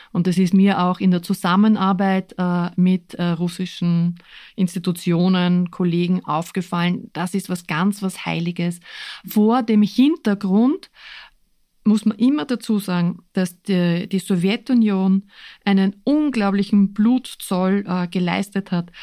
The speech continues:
dass kein Land, äh, so sehr unter dem Vernichtungskrieg der deutschen Wehrmacht gelitten hat wie die Sowjetunion. Also dieser, dieser wirklich, äh, unbeschreibbar große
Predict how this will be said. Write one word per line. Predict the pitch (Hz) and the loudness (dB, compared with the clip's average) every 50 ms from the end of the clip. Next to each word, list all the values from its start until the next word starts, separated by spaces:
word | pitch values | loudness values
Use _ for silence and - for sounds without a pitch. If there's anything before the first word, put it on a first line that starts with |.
| - - _ | -20 -14 _
dass | - 190 - - | -8 -8 -6 -8
kein | - - - 196 202 226 247 254 247 233 - | -8 -4 0 0 2 4 4 4 2 2 0
Land, | 190 185 180 170 180 190 196 196 196 - - | -2 -2 0 0 0 0 0 -2 -2 -6 -8
äh, | 190 180 180 180 180 | -6 -6 -4 -6 -6
so | - - - 190 208 220 233 | -8 -6 -2 -2 0 0 -2
sehr | - - - 190 185 185 185 190 190 190 - - - | -2 -4 -4 -2 0 0 -2 -2 -4 -6 -10 -8 -2
unter | - 220 233 233 233 - - 208 202 202 190 | 0 2 2 2 0 0 -2 0 0 0 0
dem | 190 - 196 185 180 | 0 0 0 0 0
Vernichtungskrieg | 175 - - 190 190 202 220 277 311 - - - 220 202 196 - - - - 185 190 185 175 - - | 0 0 0 2 4 6 6 4 2 0 -4 0 2 2 2 2 -2 -4 -2 0 0 0 0 -2 -4
der | 185 175 | -6 -4
deutschen | - 180 170 175 175 - 185 175 | -2 -2 -4 -4 -2 0 0 0
Wehrmacht | 170 175 175 185 190 185 175 175 170 - - - - - - - - - | 2 2 2 2 2 2 0 -2 -4 -6 -10 -20 -20 -20 -20 -20 -8 -2
gelitten | - 208 202 202 285 277 - 247 220 202 175 | 2 4 4 4 4 4 2 2 2 4 2
hat | 175 170 170 - - _ - - - - | 0 -2 -2 -6 -14 _ -20 -20 -8 0
wie | - 208 226 | 4 4 4
die | 196 220 | 6 4
Sowjetunion. | 202 - - 190 170 175 160 156 - 175 170 165 165 165 | 2 2 0 0 0 0 -2 -2 -2 -2 -2 0 0 -2
Also | 180 180 190 | -2 -2 -2
dieser, | 185 - 202 190 185 190 190 190 - - - - - - - - - - - | -2 0 0 0 2 0 -2 -2 -6 -10 -20 -20 -20 -20 -20 -20 -16 -8 -4
dieser | 196 190 175 202 190 190 190 190 - _ _ _ _ _ _ _ _ _ _ _ - _ _ - | -4 -2 -2 0 -2 -2 -2 -4 -8 _ _ _ _ _ _ _ _ _ _ _ -20 _ _ -2
wirklich, | 196 202 202 208 202 196 - - - | -2 0 2 2 0 0 0 -2 -2
äh, | 190 185 | 0 0
unbeschreibbar | 190 - 240 277 311 277 254 233 - - 190 185 185 185 - - 190 180 175 | 0 2 2 2 2 2 2 0 -2 -2 -2 -2 -2 -2 -4 -4 -4 -4 -4
große | 175 - - 185 196 214 247 269 285 294 - - - 202 190 185 185 190 | -6 -4 0 2 2 4 2 2 0 -2 -4 -4 -2 -2 0 0 -2 -2